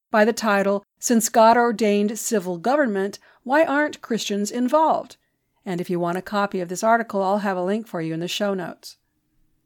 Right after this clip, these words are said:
And today, I use my platform on this podcast and the articles that I write to wake Christians up to the realities of our day and what we can and must do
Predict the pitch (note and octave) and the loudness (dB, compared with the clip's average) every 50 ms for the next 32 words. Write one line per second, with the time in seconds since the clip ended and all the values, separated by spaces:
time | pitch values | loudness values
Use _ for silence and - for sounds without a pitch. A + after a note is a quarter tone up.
0 | _ _ _ _ _ _ _ _ _ _ _ _ - B3 A#3+ - C4+ G#3+ C4 B3+ | _ _ _ _ _ _ _ _ _ _ _ _ -2 -2 0 2 2 4 6 6
1 | B3+ B3+ C4 C#4+ D4 - - C4 C#4+ C#4 C#4 D4+ D#4 - C#4+ C4+ C4+ C4 - B3 | 6 6 4 2 0 -2 0 2 4 4 4 2 2 2 2 0 0 0 0 0
2 | A3 G#3+ A#3+ - - G3 F3+ F3 F3 F3 F3+ F#3 F#3 - - G3+ F#3+ F#3+ F#3+ - | 0 0 0 -2 -2 -2 0 0 0 0 0 -2 -2 -4 -4 -4 -4 -4 -4 -6
3 | G3 G3 F#3 F#3 F#3+ - - A3 F#3+ F#3 - A3 F#3 F#3+ G3+ G3+ A3 G#3 F#3+ - | -4 -4 -2 -2 -2 -4 -4 -4 -4 -2 0 2 2 2 2 0 -2 -2 -2 0
4 | G3 F#3 F#3 F#3 F3+ F#3 F3+ F#3+ G3+ - - G3+ F3 E3 - G#3+ G3+ G#3+ A3 - | 0 0 0 0 0 0 0 0 -2 -4 -6 -6 -6 -2 0 2 2 2 0 -2
5 | - - - A3+ G#3+ G3+ - A3 G3 F3+ - - - G3 F3+ E3+ - - - _ | -8 -10 -6 -4 -4 -4 -2 -4 -4 -4 -6 -4 -2 -2 -2 -2 -4 -8 -14 _
6 | _ _ _ _ - A#3+ G#3 G#3+ G#3 A3 G#3+ G#3+ G#3 A3 B3+ C#4+ C#4+ C4 A#3+ G#3+ | _ _ _ _ -4 -2 0 2 2 2 4 4 6 6 6 6 4 2 2 0
7 | - G3 F#3 F3+ F3+ F3 - F#3+ F3 E3+ E3 E3 - - - G3 A3 A3 A#3 B3+ | -2 -2 -2 -2 -2 -2 -2 -4 -4 -4 -4 -6 -6 -2 0 2 4 4 2 2
8 | - A3+ B3+ B3+ B3+ - - C#4+ B3+ A#3+ A#3 B3 B3 - A3+ A3 A3 G#3+ G#3+ G#3+ | 2 0 0 0 0 0 -4 -2 -2 0 -2 -2 -2 -2 -2 -2 -2 -2 -2 -2
9 | A3+ B3+ B3 B3+ - - - F3 E3+ G#3+ A3 G#3+ G3 F3+ E3 E3 | -2 -2 -2 -4 -8 -12 -14 -6 -2 0 2 2 2 0 -2 -6